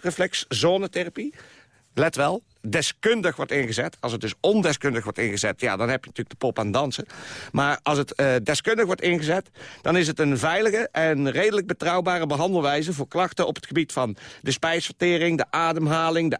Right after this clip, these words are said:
uitscheidingen uit diverse openingen van het lichaam, het lymfestelsel, het hart en de bloedvaten, het zenuwstelsel, het hormonale systeem en het bewegingsapparaat. En dan kunt u bijvoorbeeld denken aan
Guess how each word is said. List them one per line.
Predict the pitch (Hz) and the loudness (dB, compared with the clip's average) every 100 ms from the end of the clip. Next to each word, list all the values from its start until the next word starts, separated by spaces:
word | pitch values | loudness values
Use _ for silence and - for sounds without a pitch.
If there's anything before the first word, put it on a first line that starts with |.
| - | -4
uitscheidingen | 165 - - 156 165 151 170 160 | -4 -2 -2 0 2 2 2 0
uit | 143 120 | -2 -4
diverse | 131 131 147 123 131 - | -4 0 0 2 0 2
openingen | 147 143 147 143 | 0 0 0 0
van | 127 131 | 0 -4
het | - | -2
lichaam, | 160 156 160 156 - - - - | -4 -2 -2 -4 -10 -18 -18 -10
het | - 107 | -4 0
lymfestelsel, | 147 185 - - 170 170 - 160 156 - - | 2 2 0 -2 2 2 0 -2 -4 -10 -16
het | - - | -10 -6
hart | 117 156 - | -4 -4 -2
en | 135 | 0
de | 123 | 0
bloedvaten, | 170 185 - 170 165 156 156 - | 0 -2 0 0 0 -2 -6 -12
het | - - | -10 -6
zenuwstelsel, | - 170 175 160 - 165 156 151 156 - - | 0 2 4 2 2 2 2 -2 -4 -4 -6
het | 131 | -2
hormonale | 113 135 127 127 160 160 143 | 0 2 2 2 2 0 -2
systeem | 135 - 160 156 147 - - | -4 -2 2 2 2 -4 -10
en | - | -2
het | 147 127 | 0 0
bewegingsapparaat. | 143 160 135 127 120 - 107 95 92 | 2 2 0 -2 -4 -4 -4 -4 -4
En | 110 | -2
dan | 113 98 | -2 -2
kunt | 127 113 | -2 -2
u | |
bijvoorbeeld | 107 101 120 90 | -4 0 0 0
denken | 131 120 - | 0 0 -4
aan | 104 95 | -4 -4